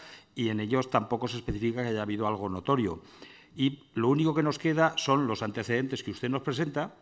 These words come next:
y que tampoco tenemos, eh, fuente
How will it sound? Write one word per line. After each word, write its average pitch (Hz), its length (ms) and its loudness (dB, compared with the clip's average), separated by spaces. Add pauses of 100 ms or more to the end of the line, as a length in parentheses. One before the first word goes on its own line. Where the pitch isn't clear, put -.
(520)
y 113 120 -6
que - 100 -6
tampoco 120 460 -4
tenemos, 147 500 2 (400)
eh, 107 380 0
fuente 156 720 0